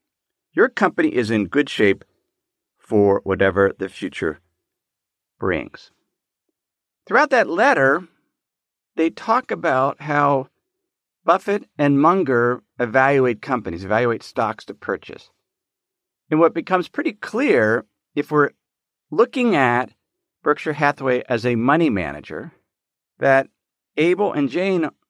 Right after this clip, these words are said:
are responsible for the operation, the operating companies that Berkshire owns.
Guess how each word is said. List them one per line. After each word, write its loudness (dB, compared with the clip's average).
are 4
responsible -2
for -2
the -8
operation, -2
the -10
operating 2
companies -8
that -2
Berkshire -2
owns. -8